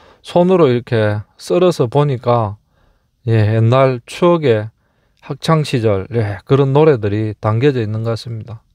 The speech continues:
카세트 테이프도 있는데 여기도 보니까 영어 회화 같은 거, 예, 이런 거 막 있네요. 예, 학원이 맞는 것 같습니다.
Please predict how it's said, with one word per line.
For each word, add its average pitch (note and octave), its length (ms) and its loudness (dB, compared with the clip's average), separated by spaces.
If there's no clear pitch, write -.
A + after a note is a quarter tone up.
카세트 D3+ 680 0
테이프도 D3+ 540 -2
있는데 A2+ 460 0
여기도 F3 280 2
보니까 G#2 640 -2
영어 B2+ 320 6
회화 D3 360 2
같은 F3+ 400 0
거, G2 280 -4
예, G#2 280 -4
이런 F3+ 220 -4
거 E3+ 120 -2
막 G#2 220 -2
있네요. G2+ 420 -4
예, A2 80 -4
학원이 F3 640 0
맞는 A2 360 -2
것 C#3 100 -4
같습니다. C#3+ 580 -4